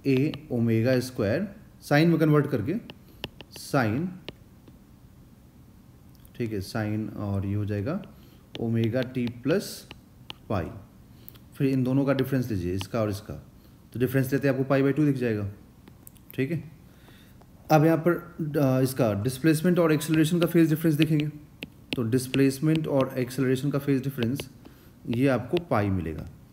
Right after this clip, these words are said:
क्योंकि इन दोनों का फेज डिफरेंस निकालोगे ना, इसका और इसका,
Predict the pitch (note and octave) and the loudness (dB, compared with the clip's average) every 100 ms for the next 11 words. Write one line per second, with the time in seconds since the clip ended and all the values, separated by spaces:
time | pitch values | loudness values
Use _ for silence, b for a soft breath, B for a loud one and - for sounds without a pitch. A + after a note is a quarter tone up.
0 | - - A#2 C3 B2+ C#3+ C#3 C#3 C#3+ C#3 | -20 -6 -4 -2 -2 2 2 4 2 0
1 | D3 C#3 C3+ C#3 A#2+ C3 B2+ C3 B2+ - | 2 0 2 -2 -2 0 0 0 0 -4
2 | A2+ - C3 A2 A2+ A2 B2+ | -6 -2 -2 0 -2 -4 -6